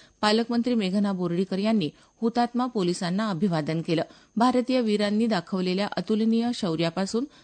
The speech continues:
स्फूर्ती मिळावी, तसंच आपल्या कर्तव्याची आणि राष्ट्रनिष्ठेची जाणीव व्हावी, यासाठी आज पोलीस स्मृती दिन पाळला जात असल्याचं बोर्डीकर यावेळी म्हणाल्या. छत्रपती संभाजीनगर इथल्या पोलीस आयुक्तालयात यानिमित्त रक्तदान शिबिर घेण्यात आलं.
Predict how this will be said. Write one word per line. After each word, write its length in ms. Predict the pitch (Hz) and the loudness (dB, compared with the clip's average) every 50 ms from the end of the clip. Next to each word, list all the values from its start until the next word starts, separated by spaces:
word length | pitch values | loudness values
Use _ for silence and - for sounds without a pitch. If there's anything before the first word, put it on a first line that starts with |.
| _ - | _ -16
स्फूर्ती 480 | - - - 233 226 214 208 - 269 | -12 -2 2 2 2 2 2 0 0
मिळावी, 380 | 254 233 196 175 160 165 220 285 - - - - _ - | 2 2 2 2 0 0 -2 -4 -4 -8 -20 -14 _ -2
तसंच 260 | 226 233 - 269 254 | -2 -2 0 -2 -2
आपल्या 320 | 247 - 185 - 214 220 226 | 0 -2 -2 0 -2 -2 -2
कर्तव्याची 720 | - 202 185 180 - 208 196 214 226 233 - - 156 147 - - - _ | 0 -2 -2 -2 -2 -4 -2 -2 -4 -2 -2 -2 -4 -4 -4 -10 -18 _
आणि 220 | - - 220 233 220 | -2 0 2 2 4
राष्ट्रनिष्ठेची 880 | 196 180 190 - - 233 233 226 220 202 - - 233 220 208 - 233 226 | 4 2 0 0 -2 -2 0 0 0 0 -2 -2 -2 -2 -2 -2 -2 -2
जाणीव 360 | 190 202 165 156 175 208 214 | 0 2 2 2 2 0 0
व्हावी, 320 | 214 247 240 214 185 147 - - - - - - | 2 2 2 2 2 0 -2 -6 -16 -14 -6 -2
यासाठी 400 | 214 226 233 - 240 226 247 240 | 0 0 0 0 -2 -2 -2 -2
आज 240 | - - 190 196 196 | -2 0 0 0 -2
पोलीस 460 | - - - 208 196 202 214 - - - | -4 -4 0 0 2 0 0 -2 -6 -14
स्मृती 400 | - - - 196 196 196 190 196 | -12 -6 -4 -2 -2 -2 -2 -2
दिन 180 | 170 180 190 214 214 - | -2 0 -2 -2 -2 0
पाळला 260 | 190 175 170 180 190 | 0 0 2 2 0
जात 240 | 190 202 190 185 190 | 0 -2 -2 -2 -4
असल्याचं 420 | 180 - - 208 220 - 175 143 - - - - - - | -4 -2 -2 -2 -2 -2 -4 -6 -6 -8 -14 -20 -14 -8
बोर्डीकर 480 | 196 190 214 214 214 214 240 233 226 220 | -2 0 2 2 2 0 -2 -2 -2 -2
यावेळी 380 | 220 202 170 156 151 156 156 156 | 0 0 0 0 0 0 0 0
म्हणाल्या. 380 | 170 170 160 160 156 156 151 - - - - - _ - | 0 0 0 0 0 0 -2 -2 -6 -14 -20 -20 _ -4
छत्रपती 420 | 254 240 233 254 254 262 247 277 262 | -4 -4 -2 -2 -4 -4 -2 -2 -2
संभाजीनगर 680 | 254 226 202 196 196 208 208 226 220 226 214 214 214 | -2 -2 0 0 0 -2 0 0 -2 -2 -2 -2 -2
इथल्या 240 | 208 196 - 214 214 | -2 -2 -2 -2 -4
पोलीस 380 | 220 - 202 185 180 202 202 - | -2 -2 -2 -2 0 -2 -2 -2
आयुक्तालयात 600 | - 170 180 180 175 - - 180 180 175 185 220 254 - - - - _ - | -2 0 0 0 0 -2 -2 -2 0 0 0 -2 -4 -6 -12 -20 -14 _ -2
यानिमित्त 520 | 202 202 202 196 196 220 247 - - 190 151 - - - - _ - | 0 0 2 2 2 0 0 0 -2 -4 -4 -4 -6 -12 -14 _ -4
रक्तदान 520 | 196 214 214 - - 226 208 226 240 240 233 | -2 -2 -2 -2 -2 -2 0 2 2 0 0
शिबिर 320 | - 208 160 165 170 196 | 0 0 0 0 0 2
घेण्यात 340 | 196 240 208 175 160 156 - | 4 4 4 4 2 0 0
आलं. 140 | 160 160 | 0 0